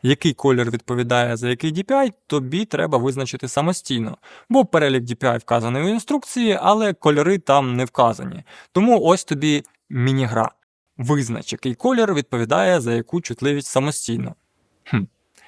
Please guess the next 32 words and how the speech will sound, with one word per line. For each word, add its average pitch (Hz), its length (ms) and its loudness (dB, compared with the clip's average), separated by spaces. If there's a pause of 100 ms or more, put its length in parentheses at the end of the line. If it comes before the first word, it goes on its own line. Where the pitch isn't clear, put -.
(120)
І 123 140 0
я 131 140 4
прям 135 380 -2
чую 165 540 -4
твої 160 360 -6
гучні 147 400 -6
думки 131 460 -4
щодо 123 280 -8
цього. - 420 -12
Словом, 170 460 0 (200)
ні. 135 300 -2 (500)
Це 143 220 4
не 123 160 0
можна 190 520 0
визначити 156 640 -2
у 135 120 -6
програмному 117 560 0
забезпеченні 120 680 -2
до 139 140 0
миші, 135 380 -4 (100)
як 208 220 0
і 147 60 -2
підсвітку, 147 800 -2
і 117 340 0
все, - 420 -2
все, 139 260 -4
все, 131 240 -6
все, 127 220 -8
все. 123 280 -8 (460)
Програмне 139 580 4
забезпечення 190 1000 2 (280)
ще 185 340 2